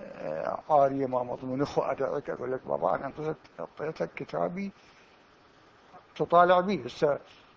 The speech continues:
صح أنت مو مقصر، سرقوه من عندك، بس أنت أعطني كتابي. هذا أليس شيئا مجرد أنه، أنها غير مضمونة شرعا؟ أنا أقول إذن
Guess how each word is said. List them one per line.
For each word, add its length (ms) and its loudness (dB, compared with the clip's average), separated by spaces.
صح 440 6
أنت 200 -2
مو 160 -2
مقصر، 480 2
سرقوه 540 6
من 80 2
عندك، 340 -2
بس 160 -10
أنت 160 -14
أعطني 280 -10
كتابي. 420 0
هذا 300 6
أليس 240 -4
شيئا 420 2
مجرد 500 8
أنه، 480 -4
أنها 280 2
غير 320 6
مضمونة 460 0
شرعا؟ 600 4
أنا 260 6
أقول 340 -2
إذن 540 6